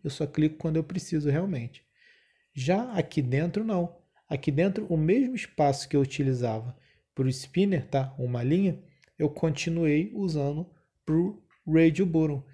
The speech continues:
Então, me atendeu melhor. Inclusive, se eu quiser botar um espaço aqui, eu boto, né? Uma margem entre eles. Eu já mostrei pra vocês como fazer isso antes. Então, eu continuei usando o mesmo espaço, tá? Ficou otimizado,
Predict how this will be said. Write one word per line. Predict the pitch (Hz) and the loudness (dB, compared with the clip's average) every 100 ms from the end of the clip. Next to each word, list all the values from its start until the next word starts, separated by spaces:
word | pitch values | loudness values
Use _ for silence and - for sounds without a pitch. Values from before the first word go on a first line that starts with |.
| _ _ _ | _ _ _
Então, | 190 185 202 226 - _ _ - | -4 2 2 2 -4 _ _ -4
me | 160 175 | 2 2
atendeu | 170 175 160 156 | 2 2 2 2
melhor. | 196 202 160 | 4 4 2
Inclusive, | 139 131 131 | 2 2 2
se | 135 | -2
eu | |
quiser | 131 123 | 2 2
botar | 120 123 127 | 2 0 -2
um | |
espaço | 120 - - 117 123 | -4 -4 -2 -2 -4
aqui, | - | -2
eu | 135 | 2
boto, | 143 202 208 | 4 2 2
né? | 151 | -2
Uma | 127 | -2
margem | 123 117 120 123 | -2 -2 0 -2
entre | 123 143 | 0 2
eles. | 175 185 | 2 2
Eu | 139 | 0
já | 123 120 - _ _ - | 0 -2 -6 _ _ -6
mostrei | 123 120 - 117 | -4 -4 -4 -4
pra | 120 | -2
vocês | 120 110 123 - | -4 -2 -6 -6
como | 123 117 | -8 -6
fazer | - 120 117 | -4 -2 -2
isso | 117 - 147 | -4 -4 -4
antes. | 180 196 - - _ - - - - _ _ | -4 -4 -10 -20 _ -20 -20 -20 -20 _ _
Então, | 170 160 190 202 170 | -4 0 2 2 2
eu | |
continuei | 143 170 160 - 165 160 | 0 0 -2 -2 0 2
usando | 147 131 127 - | 2 0 -4 -6
o | 143 | -4
mesmo | 131 151 208 208 | -2 2 2 2
espaço, | 202 - - 135 160 165 | -2 -4 -2 0 0 -2
tá? | 156 127 | -4 -6
Ficou | - - 131 | -4 -2 -2
otimizado, | - 160 165 131 123 143 160 175 | -2 -4 -2 0 0 0 -2 -4